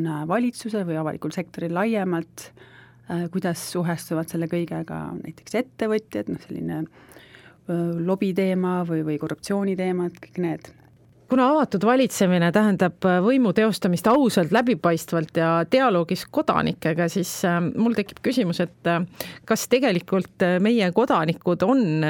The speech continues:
Speaker 2: selleks, äh, piisavalt, äh, motiveeritud või, või teadlikud, et kuidas, kuidas panna inimesed oma isiklikes eludes märkama seotust oma elu ja, ja valitsemise avatuse või siis ka suletuse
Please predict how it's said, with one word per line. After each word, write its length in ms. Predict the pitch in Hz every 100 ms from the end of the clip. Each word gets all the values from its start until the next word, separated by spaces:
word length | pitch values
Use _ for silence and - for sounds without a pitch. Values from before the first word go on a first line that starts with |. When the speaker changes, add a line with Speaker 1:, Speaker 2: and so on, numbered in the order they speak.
| 156
Speaker 2:
selleks, 640 | 165 185 170 165 - - 185
äh, 140 | 165 -
piisavalt, 840 | 226 214 - 160 165 160 - -
äh, 220 | 175 180 180 - _ - - - - - -
motiveeritud 880 | 196 196 208 277 247 165 - 170
või, 260 | 185 180 180
või 160 | 175 180
teadlikud, 600 | 247 233 - - - -
et 280 | 170 - 196 170
kuidas, 320 | 247 254 - -
kuidas 220 | - 226 -
panna 320 | 254 277 233
inimesed 580 | 185 208 165 160 165 160
oma 280 | 170 165 160 170
isiklikes 640 | 202 208 - 151 - 160
eludes 460 | 180 180 165 165 - 165 165
märkama 520 | 175 180 - 165 165
seotust 760 | 160 180 175 - 160 - - 165 165 - - - -
oma 320 | 214 226 165
elu 200 | 175 180 160
ja, 200 | 160 156 156 160
ja 180 | 160 160
valitsemise 640 | 190 190 - 165 165 -
avatuse 480 | 208 196 - 165 170
või 120 | 156 160
siis 220 | - 156
ka 140 | - -
suletuse 640 | 233 185 - 151 156